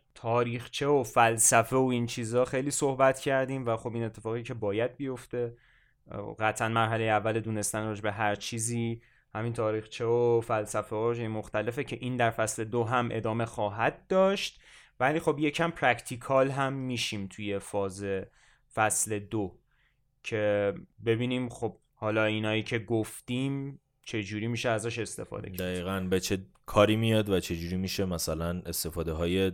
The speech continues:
Speaker 2: مدرن تری ازش کرد یه جورایی.
Speaker 1: یه مسئله هم که راجع به فلسفهٔ کلی ما می‌خواستم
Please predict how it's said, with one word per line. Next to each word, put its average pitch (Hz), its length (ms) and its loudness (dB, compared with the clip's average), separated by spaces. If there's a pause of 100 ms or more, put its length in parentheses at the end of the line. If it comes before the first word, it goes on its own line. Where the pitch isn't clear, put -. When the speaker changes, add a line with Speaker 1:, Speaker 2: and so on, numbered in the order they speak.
(120)
Speaker 2:
مدرن 85 480 2
تری 87 280 2
ازش 78 320 -4
کرد 76 200 -4
یه 80 80 -4
جورایی. 78 380 -6 (220)
Speaker 1:
یه 254 380 8
مسئله 190 600 4
هم 214 100 -2
که 214 400 0
راجع 139 280 0
به 170 300 2
فلسفهٔ 123 480 0
کلی 123 520 -2
ما 127 160 -2
می‌خواستم 107 640 -4